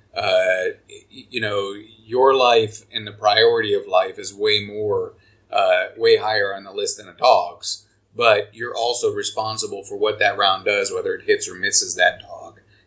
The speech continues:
and, and where it goes after that. So, uh, just because a dog's gonna bite you doesn't mean you, you have no, uh, no responsibility for the, where that round goes.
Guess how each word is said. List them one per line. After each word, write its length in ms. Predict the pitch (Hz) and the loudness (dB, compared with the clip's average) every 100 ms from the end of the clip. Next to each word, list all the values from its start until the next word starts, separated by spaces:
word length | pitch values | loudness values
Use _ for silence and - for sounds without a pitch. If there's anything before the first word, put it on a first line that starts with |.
| _ | _
and, 180 | 104 98 | -16 -14
and 180 | 98 92 | -18 -14
where 180 | 95 87 | -12 -8
it 60 | 90 | 0
goes 220 | 92 92 | 2 2
after 260 | 92 90 87 | 0 -2 2
that. 400 | 90 92 - - | 2 2 -2 -6
So, 400 | 92 87 85 - - - _ | -4 -6 -8 -8 -16 -16 _
uh, 120 | 101 | -10
just 220 | 95 127 139 | -6 -4 0
because 240 | 131 123 | 0 2
a 40 | 117 | 4
dog's 260 | 120 117 | 4 4
gonna 160 | 120 110 | -2 0
bite 320 | 120 120 123 | 4 4 2
you 140 | 104 95 | -2 2
doesn't 360 | 101 101 98 | 2 2 -8
mean 440 | 101 101 98 95 82 _ _ _ - | -10 -8 -10 -14 -20 _ _ _ -16
you, 260 | 110 107 110 | -10 -10 -8
you 160 | 107 | -6
have 180 | 101 98 | -4 -4
no, 440 | 104 104 101 - - _ _ - | -2 4 4 4 -4 _ _ -6
uh, 480 | 98 92 87 87 98 - | -4 -4 -4 -6 -8 -8
no 200 | 113 101 | -6 -4
responsibility 800 | 101 101 107 98 - 107 101 90 | -2 0 0 0 2 4 4 2
for 180 | 101 92 | -6 -6
the, 100 | 95 | -6
where 200 | 107 98 | 0 0
that 180 | 95 95 | 2 2
round 260 | 95 90 90 | 2 2 0
goes. 560 | 98 87 - - - | 0 0 -2 -8 -8